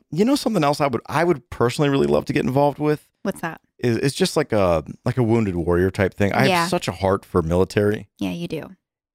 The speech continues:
Speaker 1: And I would love to get involved with something like that in the future.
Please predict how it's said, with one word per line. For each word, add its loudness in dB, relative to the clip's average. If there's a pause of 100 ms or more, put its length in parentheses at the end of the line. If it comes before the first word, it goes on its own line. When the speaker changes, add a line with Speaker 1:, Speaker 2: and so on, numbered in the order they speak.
(100)
Speaker 1:
And 0
I 2
would 0
love -2
to -4
get -4
involved 0
with -6
something -2
like -4
that -6
in -10
the -18
future. -12